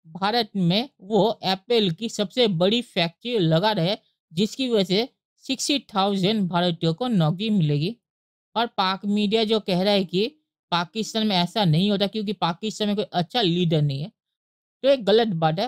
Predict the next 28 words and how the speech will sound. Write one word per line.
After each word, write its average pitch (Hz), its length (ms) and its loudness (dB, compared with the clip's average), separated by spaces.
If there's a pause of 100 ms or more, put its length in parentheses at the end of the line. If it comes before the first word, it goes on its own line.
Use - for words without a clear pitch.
पाकिस्तान 208 500 -2
में 214 80 0
ये 208 180 2
इसीलिए 214 300 0
नहीं 196 200 4
होता 196 160 0
क्योंकि - 600 -10
पाकिस्तान 220 540 -2
में 214 140 2
जो 202 100 2
भी 233 100 -2
पैसा 185 380 -2
लगाता 190 400 0
है 202 160 -4 (360)
वो 254 180 0
पैसा 165 440 0
डूब 180 340 4
जाता 156 280 -2
है। 208 120 -6 (120)
चीन 262 240 0
ने 247 100 2
भी 262 80 0
पाकिस्तान 214 560 -4
में 220 120 -2
शिप 202 360 -4
के 214 180 -2
नाम 190 200 0
पे 220 60 -10